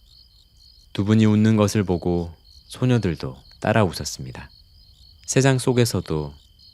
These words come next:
카나리아가 웃었습니다. 솔직히 말한다면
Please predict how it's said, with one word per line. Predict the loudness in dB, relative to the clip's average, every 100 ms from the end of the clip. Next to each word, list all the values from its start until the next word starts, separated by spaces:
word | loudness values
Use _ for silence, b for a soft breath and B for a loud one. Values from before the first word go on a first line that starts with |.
| _ _
카나리아가 | -6 -4 -2 -2 -4 -6 -10 -12
웃었습니다. | -12 -10 -10 -8 -10 -12 -14 -18 -20 _ _ _ _ _ _ -20 -20 _ _ _ _
솔직히 | -8 -6 -4 -2
말한다면 | -2 0 0 -2 -2 -4 -6 -6 -10